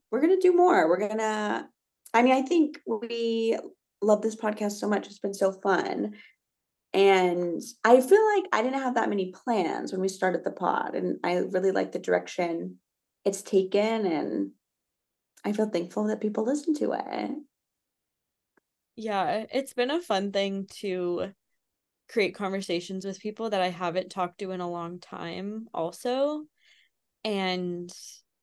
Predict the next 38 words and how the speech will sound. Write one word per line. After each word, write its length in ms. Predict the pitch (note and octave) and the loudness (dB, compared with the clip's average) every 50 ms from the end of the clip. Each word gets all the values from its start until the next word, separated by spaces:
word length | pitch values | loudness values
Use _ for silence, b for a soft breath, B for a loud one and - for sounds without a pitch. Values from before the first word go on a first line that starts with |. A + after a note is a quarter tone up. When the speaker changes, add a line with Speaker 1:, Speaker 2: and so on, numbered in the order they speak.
| _ - | _ -6
Speaker 1:
Mm-hmm. 640 | - A3 G#3+ G#3 G#3 G3+ G3+ - - - _ _ - | -4 -2 -2 0 -2 -2 -4 -8 -18 -20 _ _ -8
Speaker 2:
just 240 | G3+ A#3 B3 B3 - | -2 -2 -2 -2 0
feel, 160 | - B3+ A3+ | 4 6 8
like, 200 | A3 A#3 A#3 A#3 | 8 8 6 4
connected 420 | - C4 A#3 G3+ F#3+ - - A#3+ A3+ | 0 -2 0 0 -2 -2 -6 -8 -6
to 100 | - C#4 | -6 -2
them. 200 | B3+ C#4+ D4 C#4+ | 0 0 0 2
Like, 240 | C#4 B3 G#3 - - - | 0 -2 -2 -2 -2 2
obviously, 440 | E3+ G3+ G3 A3 A3+ G#3 - B3 | 2 2 2 0 -4 -2 -4 -4
this 240 | A3 F#3 F#3 F3+ - | -2 -2 -4 -4 -4
is 100 | G#3+ G3+ | -8 -4
a 80 | G3+ G3 | -4 -6
time, 460 | F#3+ - - G3 F3+ E3+ E3 F3+ F#3 | -6 -6 -4 -4 -2 -2 -2 -4 -4
an 80 | E3+ E3+ | -4 -2
hour 340 | E3 F3 F3+ F3 F#3 F#3+ | -2 -2 0 2 4 2
or 80 | F#3+ G3+ | 2 2
two, 320 | G#3+ - - A#3+ A3 G#3 | -2 -6 -6 -4 -2 -2
and, 220 | G3+ F#3+ F#3+ F3+ - _ _ _ _ _ _ _ _ _ _ _ _ _ | -2 -2 -4 -6 -10 _ _ _ _ _ _ _ _ _ _ _ _ _
like, 200 | - G3 F#3+ F#3+ - | -2 -2 -2 0 0
every 240 | - F#3 F#3 F#3+ F#3+ | 0 0 2 0 0
week 200 | F3+ F3+ F3 F3+ | 0 0 -2 -2
where 160 | - G3 F#3 | -4 -4 -2
we 180 | E3+ E3+ D#3+ E3 | -2 -4 -6 -6
catch 320 | - - A3 A3+ - - | -6 -8 -8 -6 -4 -2
up, 140 | C#4 C4+ C4+ - | -4 -4 -2 -4
but 120 | - G#3 | -4 -4
it's 260 | G3+ F#3+ - - - _ b b b b b b b b b | -4 -4 -6 -14 -20 _ b b b b b b b b b
also, 220 | - A#3 B3 B3 D#4+ | 0 0 2 4 2
like, 140 | D4+ D4+ D4+ | 0 2 0
this 180 | D4+ D4+ - | -2 -2 -2
fun 240 | - - G#3+ G3+ G#3+ | -2 -2 -2 0 0
way 140 | G#3+ A3 A3 | 0 -2 -2
of 100 | A3 G#3 | -2 -2
getting 240 | A3 G#3 G3+ G3+ G3 | -2 -2 -2 -2 -2
to 80 | F#3+ | -4
catch 300 | F#3+ - - F#3 F#3 - G3+ | -6 -4 -4 -4 -2 -2 -4
up 120 | F#3+ F#3+ _ | -4 -4 _
with 220 | G3 F#3+ F#3+ F#3+ | -4 -2 -2 -4